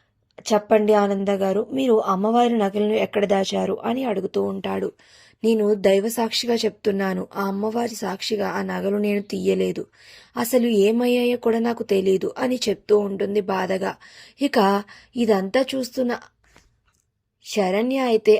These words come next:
అత్తగారు చెయ్యని తప్పుకి ఆవిడని శిక్షిస్తున్నారు, ఎలాగైనా ఆవిడ నిర్దోషి అని నేను నిరూపించాలి అని ఆ పంచాయతీ దగ్గర నుంచి వస్తూ, "అసలు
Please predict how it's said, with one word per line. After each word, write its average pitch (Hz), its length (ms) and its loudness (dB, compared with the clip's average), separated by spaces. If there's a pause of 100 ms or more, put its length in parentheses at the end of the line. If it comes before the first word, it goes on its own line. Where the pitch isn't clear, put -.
అత్తగారు 220 580 0
చెయ్యని 196 400 -4
తప్పుకి 190 520 -6 (220)
ఆవిడని 196 360 -4
శిక్షిస్తున్నారు, 190 720 -4 (120)
ఎలాగైనా 233 640 0
ఆవిడ 214 300 -4
నిర్దోషి 190 580 0
అని 196 180 0
నేను 208 200 -2
నిరూపించాలి 185 920 -2
అని 208 300 2 (440)
ఆ 202 80 0
పంచాయతీ 202 580 0
దగ్గర 214 360 2
నుంచి 196 400 -4 (440)
వస్తూ, 190 420 0 (540)
"అసలు 226 380 0